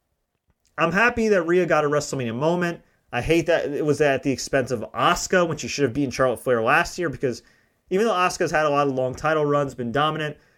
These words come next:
I feel like she's been consistently disrespected by W W E. Anytime they see their shiny new toy, typically their shiny blonde toy, uh, they kinda put her on the back burner. So, from that standpoint, you know, it's kinda sad to see her lose.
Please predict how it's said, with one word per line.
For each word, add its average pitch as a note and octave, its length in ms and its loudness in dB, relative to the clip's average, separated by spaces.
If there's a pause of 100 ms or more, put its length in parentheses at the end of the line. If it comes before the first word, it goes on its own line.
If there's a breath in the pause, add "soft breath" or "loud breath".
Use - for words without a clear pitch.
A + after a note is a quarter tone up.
(140 soft breath)
I C#3 80 2
feel A3+ 160 2
like B3 100 2
she's G#3+ 160 -2
been F3+ 140 2
consistently E3+ 600 0
disrespected C#3 760 0
by C3 100 2
W C3+ 220 2
W B2 260 0
E. C#3 260 -2 (280 soft breath)
Anytime D#3+ 420 0
they D#3 80 -2
see D#3+ 160 -4
their C#3 140 2
shiny D3+ 360 0
new C#3+ 160 0
toy, D3 520 2 (160)
typically C#3 320 0
their C3 80 -2
shiny C3+ 320 -2
blonde C3 360 0
toy, C3+ 340 0 (540 soft breath)
uh, A#2+ 140 0
they B2 80 0
kinda C3+ 220 -4
put D3 160 0
her C#3+ 40 2
on C3+ 120 0
the B2 60 -4
back C3+ 280 0
burner. C3+ 480 -2 (440)
So, C#3 640 2 (460)
from - 140 -6
that F#3 220 4
standpoint, E3+ 640 0
you D3 60 -4
know, C#3 100 2
it's C3+ 80 -2
kinda C#3 340 0
sad C3 360 2
to - 40 -12
see C#3 220 -4
her B2+ 100 0
lose. F3+ 580 2